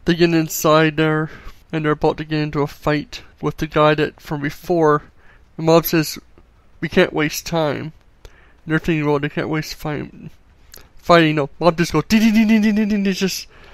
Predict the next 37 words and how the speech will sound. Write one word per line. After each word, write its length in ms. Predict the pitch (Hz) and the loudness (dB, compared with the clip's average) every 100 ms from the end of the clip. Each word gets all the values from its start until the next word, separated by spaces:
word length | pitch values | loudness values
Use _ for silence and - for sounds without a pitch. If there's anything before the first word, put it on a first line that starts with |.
| - - - - - | -20 -20 -20 -6 0
pounds 460 | 202 190 196 165 | 6 8 6 4
the 80 | 165 | -2
guy 200 | 156 151 | 0 0
into 320 | 156 147 165 | 0 -4 -8
the 200 | 151 147 - 147 | -8 -8 -12 -20
floor, 500 | - - 165 165 156 | -12 -4 0 0 0
the 60 | |
roof, 380 | 151 160 160 - | -2 -4 -6 -8
the, 260 | - 156 160 - - - - | -12 -12 -14 -20 -20 -20 -8
the 80 | 160 | -2
walls, 540 | 147 165 165 160 160 - 170 | 4 6 8 6 2 -4 6
everything, 540 | 180 190 - 147 147 | 6 6 2 -6 -4
and 180 | 147 147 | -6 -6
just 280 | 156 - - _ | -8 -8 -14 _
outright 460 | 165 170 156 151 - | 2 4 4 0 -2
knocks 460 | 139 147 156 - - | -2 0 0 -4 -10
the 60 | |
guy 300 | 147 143 147 | -4 -4 -2
out. 420 | 151 147 - - - _ - | -4 -4 -6 -18 -20 _ -20
So 140 | - 160 | -12 -4
now 340 | 160 170 156 - - - - | 0 0 0 -8 -20 -20 -10
we 80 | 160 | -6
got 200 | 156 - | -6 -4
two 140 | 196 | -4
groups. 500 | 151 151 - - - | -4 -8 -12 -14 -12
We 140 | 139 | -12
got 240 | 143 147 - - - | -8 -8 -10 -20 -10
Mob's 320 | - 69 - | -8 -8 -10
brother, 500 | - 214 226 240 240 _ - | -4 -2 0 -2 -6 _ -6
and 140 | 160 | -2
then 220 | 156 151 147 | -2 -2 -2
Mob, 360 | 156 156 156 - | 0 0 -2 -4
Dimple, 380 | 165 156 - 156 147 | -4 -4 -4 -4 -4
and 260 | 143 139 | -10 -4
the 80 | 170 | 2
other 160 | 185 190 | 2 2
guy 380 | 151 143 143 | 0 0 0